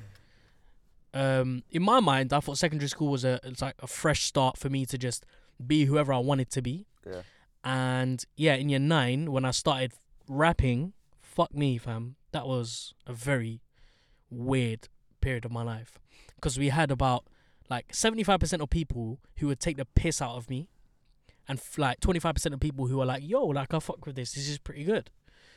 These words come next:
Speaker 1: And either way, I just thought, "Yeah, I'm some sick guy."
Speaker 2: You did a diss track, didn't you?
Speaker 1: Bro, it got to a point, yeah, when I actually
Speaker 2: <gasps>
Speaker 1: performed live. I performed live on two occasions.
Speaker 2: You did a diss track against someone. That
Speaker 1: My
Speaker 2: was the
Speaker 1: God.
Speaker 2: funny part.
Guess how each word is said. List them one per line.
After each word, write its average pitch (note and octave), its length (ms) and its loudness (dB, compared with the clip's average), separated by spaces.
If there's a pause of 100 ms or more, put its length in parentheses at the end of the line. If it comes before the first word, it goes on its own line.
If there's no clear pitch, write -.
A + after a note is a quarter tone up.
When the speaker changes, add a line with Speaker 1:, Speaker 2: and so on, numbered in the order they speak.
(400)
Speaker 1:
And C#3+ 500 2 (340)
either A#3+ 240 6
way, F3+ 520 4 (520)
I F3 140 8
just F#3 220 2
thought, C#3+ 320 0
"Yeah, C3+ 500 2
I'm C#3 140 -4
some C3 160 -2
sick - 280 0
guy." A#2+ 380 0 (600)
Speaker 2:
You E3 200 -4
did A3+ 120 0
a E3 60 4
diss G3+ 260 6
track, C#3 260 4
didn't F#3 180 4
you? - 140 -6
Speaker 1:
Bro, F3+ 200 8 (240)
it D3+ 160 -2
got C4 200 10
to A3+ 180 8
a F3 60 6
point, G3+ 360 4
yeah, A#2+ 300 -2
when C3 180 0
I C3+ 80 2
actually E3+ 500 0
Speaker 2:
<gasps> - 60 8
Speaker 1:
performed D#3 380 2
live. C#3 680 0 (400)
I D3 120 0
performed G3 500 4
live F3+ 320 4
on C#3+ 100 2
two G#3 200 4
occasions. B2 720 2
Speaker 2:
You E3 120 -10
did F3 140 -8
a A#2+ 80 -6
diss E3 200 -6
track A2+ 180 -10
against G#2 260 -10
someone. G2 320 -12
That A2 140 -12
Speaker 1:
My D3+ 180 0
Speaker 2:
was C3+ 40 -2
the B2 40 -4
Speaker 1:
God. C3 200 4
Speaker 2:
funny G#2 100 -12
part. G#2+ 280 -12